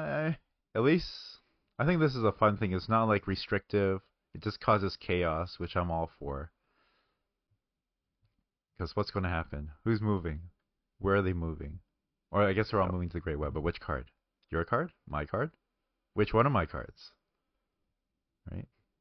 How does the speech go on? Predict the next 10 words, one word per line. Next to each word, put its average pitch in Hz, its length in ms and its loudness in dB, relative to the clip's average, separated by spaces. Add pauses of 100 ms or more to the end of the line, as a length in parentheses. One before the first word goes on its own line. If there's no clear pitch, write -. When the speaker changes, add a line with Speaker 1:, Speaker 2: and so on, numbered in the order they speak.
(380)
Speaker 1:
Is 87 60 -12
it - 40 -10
Spider-Man 87 420 0
twenty 90 240 -2
ninety-nine? 87 540 -6 (160)
Which - 180 -12
one 107 80 -8
is 92 140 -12
it? - 60 -20 (4000)
Yep. - 160 -8